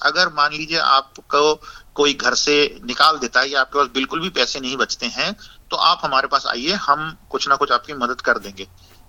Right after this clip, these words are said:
लेकिन अच्छी बात यह है कि जो लोग रेंट पे हैं, उनके जो ओनर्स हैं, उन्होंने रेंट या तो आधा कर दिया है या माफ कर दिया है टाइम बीइंग के लिए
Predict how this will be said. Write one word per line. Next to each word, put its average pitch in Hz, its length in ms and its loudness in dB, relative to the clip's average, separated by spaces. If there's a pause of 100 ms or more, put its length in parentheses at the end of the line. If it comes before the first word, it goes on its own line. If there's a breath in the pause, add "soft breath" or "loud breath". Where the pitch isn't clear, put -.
(180)
लेकिन 151 320 -2
अच्छी - 280 -2
बात 170 240 2
यह 147 220 0
है 202 120 -4
कि 180 200 -6
जो 147 240 0
लोग 165 320 0
रेंट 147 200 -4
पे 170 80 -6
हैं, 170 220 -6
उनके 151 600 -4 (440 soft breath)
जो 120 160 -2
ओनर्स 151 440 0
हैं, 180 120 0
उन्होंने 139 500 -2
रेंट 127 260 -2
या 127 160 2
तो - 100 0
आधा 107 280 2
कर 165 120 -2
दिया 165 280 -2
है 208 220 -4 (280 loud breath)
या 170 300 2
माफ 127 320 2
कर 151 120 -2
दिया 147 260 -6
है 220 80 -6
टाइम 151 320 -2
बीइंग 117 180 -8
के 104 160 -6
लिए 98 240 -8